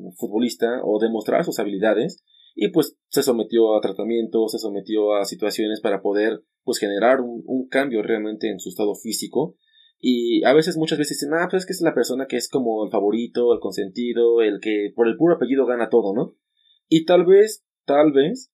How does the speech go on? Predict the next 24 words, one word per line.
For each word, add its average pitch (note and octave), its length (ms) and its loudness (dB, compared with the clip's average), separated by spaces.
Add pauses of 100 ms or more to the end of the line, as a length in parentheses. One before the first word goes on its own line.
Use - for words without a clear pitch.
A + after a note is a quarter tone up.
(260)
podrá B2 260 4
ser A#2+ 200 2
así G#2 340 -4 (240)
para A#2 200 4
muchas A#2 220 -4
personas. F#2+ 400 -8 (260)
Pero G#2+ 220 0
como A2+ 220 0
yo D#3+ 120 4
lo F3 120 6
veo, C3+ 200 4
creo D3 120 2
que - 60 -8
es - 80 -8
una C3 120 -2
persona A#2 300 -8
que A2 100 -2
realmente, A#2 640 0
pues, G2+ 160 -2
siempre C3 320 -4
ha - 40 0
estado A#2 260 0
ahí G#2 160 0
presente, G#2 580 -4